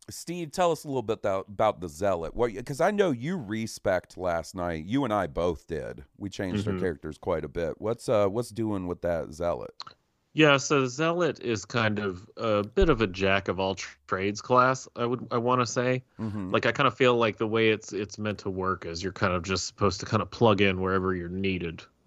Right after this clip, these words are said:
Speaker 2: Like, if, if the Horde is, is surging, you can go on crowd control, you
Speaker 1: Mm-hmm.
Speaker 2: know? If there's a, a bunch of ranged elites, you need to get a, you can get around quick and get to them and take 'em down before they're too much of a problem for your team.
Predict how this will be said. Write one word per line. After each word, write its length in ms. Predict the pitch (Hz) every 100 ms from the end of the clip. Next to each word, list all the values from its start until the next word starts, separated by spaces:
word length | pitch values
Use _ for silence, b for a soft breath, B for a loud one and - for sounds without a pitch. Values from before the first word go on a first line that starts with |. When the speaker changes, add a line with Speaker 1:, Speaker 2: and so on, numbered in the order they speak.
| -
Speaker 2:
Like, 240 | 104 90
if, 240 | 98 - -
if 180 | 107
the 120 | - 90
Horde 340 | 107 104 101
is, 300 | 98 90 - -
is 220 | 107 95
surging, 560 | - 110 98 92 90 87
you 100 | 87
can 320 | - 92 87 - _ _ 110
go 200 | 107 95
on 140 | 90
crowd 380 | 90 98 92 90
control, 640 | 98 92 101 85 82 85 98
you 120 | 95
Speaker 1:
Mm-hmm. 0 |
Speaker 2:
know? 260 | 85 85 85
If 300 | 82 92 - B B B B B
there's 300 | - 104 90
a, 60 | 104
a 280 | 95 - 101
bunch 380 | 92 104 101 107
of 360 | 95 90 - - _ _ _ _ _
ranged 480 | 107 101 101 101 98
elites, 440 | 104 98 113 107
you 100 | -
need 140 | 95 92
to 40 |
get 140 | 95 92
a, 60 | - -
you 140 | 64
can 180 | - 101
get 160 | 104
around 600 | 98 92 98 98 101 98
quick 320 | - 107 101 104
and 120 | 90
get 200 | 95 95
to 80 | 95
them 280 | 95 98
and 180 | 95 85
take 220 | - 95
'em 140 | 92 90
down 180 | 87 90
before 220 | 87 90
they're 80 | 85
too 160 | -
much 180 | 90 85
of 80 | 87
a 80 | 90
problem 500 | - 87 87 85 85 B B B B B B B B -
for 160 | -
your 100 | 98
team. 440 | 92 101 95 85